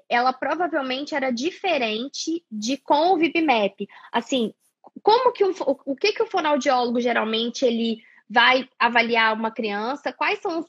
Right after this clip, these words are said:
os pontos geralmente que o fonoaudiólogo vai olhar pra gente poder fazer um paralelo de, do, assim, do que que mudou, é, da sua forma de, de olhar?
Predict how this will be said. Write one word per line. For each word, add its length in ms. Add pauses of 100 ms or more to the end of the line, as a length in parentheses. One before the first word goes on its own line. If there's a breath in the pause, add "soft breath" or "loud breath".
os 220
pontos 360
geralmente 480
que 60
o 80
fonoaudiólogo 800
vai 220
olhar 340
pra 80
gente 260
poder 240
fazer 220
um 80
paralelo 640 (380 soft breath)
de, 260
do, 140
assim, 260
do 140
que 160
que 100
mudou, 600 (320 soft breath)
é, 220
da 160
sua 240
forma 400
de, 360
de 160
olhar? 540